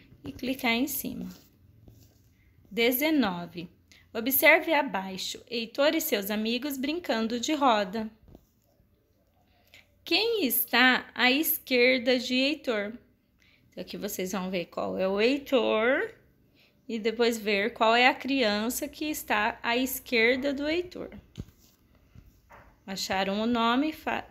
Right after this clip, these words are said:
clicam em cima. Vinte. Observe na imagem abaixo o horário das ações que Marta e João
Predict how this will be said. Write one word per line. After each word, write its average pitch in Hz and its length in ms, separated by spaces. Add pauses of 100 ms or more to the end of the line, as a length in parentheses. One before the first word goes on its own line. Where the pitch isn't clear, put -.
clicam 247 400
em 311 120
cima. - 460 (1900)
Vinte. 220 580 (260)
Observe 262 760
na 202 120
imagem 185 560
abaixo 233 720
o 220 180
horário 214 540
das 220 280
ações 220 500
que - 140
Marta 240 440
e 233 140
João 208 480